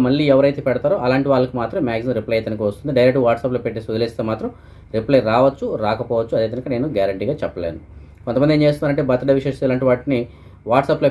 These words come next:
పెట్టేసి మీరు నాకు మా బర్త్‌డే విషెస్ ఎందుకు చెప్పలేదు, దేని గురించి చెప్పలేదు, మీరు, మీరు కావాలనే చెప్పలేదా, ఆ, so అది ఇది అని చెప్పేసి కొద్దిగా మనల్ని నిందించడం జరుగుతుంది.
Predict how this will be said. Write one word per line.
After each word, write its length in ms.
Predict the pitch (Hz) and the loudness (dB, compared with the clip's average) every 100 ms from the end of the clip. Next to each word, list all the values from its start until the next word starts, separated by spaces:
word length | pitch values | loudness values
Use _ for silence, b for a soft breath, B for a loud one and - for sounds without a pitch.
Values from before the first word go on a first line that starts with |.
| 135 | 2
పెట్టేసి 360 | 127 135 175 139 104 | 2 0 0 -4 -2
మీరు 120 | 127 120 | -2 -2
నాకు 180 | 113 113 113 | -2 -4 -2
మా 80 | 113 110 104 101 | -2 0 -2 -2
బర్త్‌డే 220 | 110 127 120 | 0 2 0
విషెస్ 200 | 123 - | -2 -4
ఎందుకు 160 | 117 120 | -2 -2
చెప్పలేదు, 340 | 110 117 107 107 107 | -2 0 0 0 0
దేని 160 | 107 113 | 0 0
గురించి 180 | 110 104 | -2 -4
చెప్పలేదు, 280 | 98 104 98 | -2 -2 -2
మీరు, 120 | 101 98 - 104 | -4 -6 -8 -10
మీరు 120 | 98 | -4
కావాలనే 340 | 107 110 113 113 | 0 2 2 0
చెప్పలేదా, 380 | 107 101 101 101 104 b b b b 98 | -4 -2 -2 -2 -6 b b b b -10
ఆ, 40 | 101 107 110 | -4 -4 0
so 80 | 113 110 110 | 2 2 4
అది 120 | 127 131 | 2 2
ఇది 80 | 127 | 2
అని 80 | 117 | 0
చెప్పేసి 280 | 123 131 135 | -2 -4 -2
కొద్దిగా 240 | 120 117 107 | 0 0 0
మనల్ని 240 | 110 107 101 | 0 -2 -2
నిందించడం 340 | 104 107 110 98 | -4 -4 -6 -4
జరుగుతుంది. 360 | 98 98 98 | -4 -2 -4